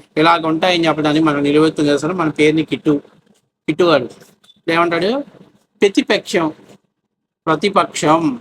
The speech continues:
ఒకసారి ఇంటికి వెళ్ళిన తర్వాత వంద సార్లు రాయి, "ప్రతిపక్షం, ప్రతిపక్షం, ప్రతిపక్షం, ప్రతిపక్షం" అని రాయి. మరి మమ్మల్ని నొత్తులు అంటున్నారు, మరి ఈయనేమనాలో వాళ్ళు,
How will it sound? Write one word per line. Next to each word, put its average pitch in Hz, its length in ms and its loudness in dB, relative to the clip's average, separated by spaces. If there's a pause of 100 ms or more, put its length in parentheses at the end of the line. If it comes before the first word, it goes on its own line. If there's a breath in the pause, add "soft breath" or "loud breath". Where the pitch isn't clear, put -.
(180)
ఒకసారి 165 340 0
ఇంటికి 165 220 0
వెళ్ళిన 170 220 0
తర్వాత 156 240 0
వంద 147 200 2
సార్లు 156 320 0
రాయి, 143 160 0
"ప్రతిపక్షం, 151 680 -2
ప్రతిపక్షం, 147 680 -2
ప్రతిపక్షం, 147 640 -2
ప్రతిపక్షం" 156 580 -4
అని 156 120 -2
రాయి. 135 300 -2 (580)
మరి 147 140 0
మమ్మల్ని 156 460 2
నొత్తులు 156 400 2
అంటున్నారు, 147 280 0
మరి 139 160 -2
ఈయనేమనాలో 151 600 2
వాళ్ళు, 117 320 -4